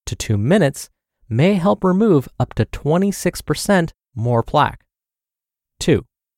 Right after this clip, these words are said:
how should I brush my teeth? Along with making sure to brush your teeth for the recommended amount of time, it's also important to use a good brushing technique.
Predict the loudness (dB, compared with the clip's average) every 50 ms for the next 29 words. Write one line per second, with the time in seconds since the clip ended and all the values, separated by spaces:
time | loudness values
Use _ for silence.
0 | _ _ _ _ _ _ _ _ _ -4 -2 0 2 2 2 0 0 0 0 0
1 | 2 0 0 -4 -4 -4 -6 -8 -8 -6 -8 -10 -10 -10 _ _ _ _ _ _
2 | _ _ _ _ _ _ _ _ _ _ _ _ _ 0 2 4 4 4 2 0
3 | 0 0 0 -2 -2 -2 -4 0 2 2 2 2 2 0 0 0 0 0 -2 -4
4 | -4 -2 -4 -2 -2 -2 -4 -6 -6 -4 -2 -2 0 0 0 0 2 2 2 2
5 | 2 2 2 0 2 2 2 2 0 -2 -4 -4 -2 0 0 0 0 0 -2 -6
6 | _ _ _ _ _ -6 -4 -4 -2 0 0 0 0 0 0 0 0 0 0 2
7 | 2 2 2 0 -2 -4 -2 0 2 2 0 0 0 0 0 0 2 2 2 2
8 | 2 0 -2 -2 -2 -2 -2 -2 -2 -2 0 -2 -2 -2 0 0 0 0 0 -2
9 | -6